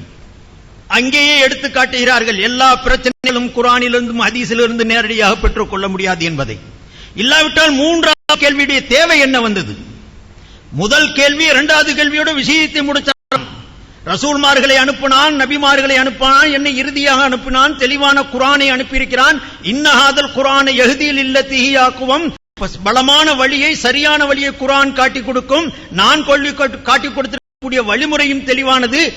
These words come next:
அடுத்து தேவையில்லை என்று கேள்வியை நிப்பாட்டியிருக்க வேண்டும். நபிகள் நாயகம் ஸல்லல்லாஹு அலைஹி வஸல்லம் மூன்றாக கேட்கிறார்கள்,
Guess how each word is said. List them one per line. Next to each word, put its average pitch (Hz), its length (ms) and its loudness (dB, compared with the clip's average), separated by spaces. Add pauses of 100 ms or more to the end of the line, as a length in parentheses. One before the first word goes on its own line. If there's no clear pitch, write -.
(140)
அடுத்து 240 500 -2
தேவையில்லை 320 560 2
என்று 294 220 -2
கேள்வியை 311 680 2
நிப்பாட்டியிருக்க 262 600 0
வேண்டும். 196 400 -2 (360)
நபிகள் 208 280 0
நாயகம் 233 340 2
ஸல்லல்லாஹு 226 480 2
அலைஹி 226 160 2
வஸல்லம் 214 300 -2
மூன்றாக 269 800 0
கேட்கிறார்கள், 220 600 0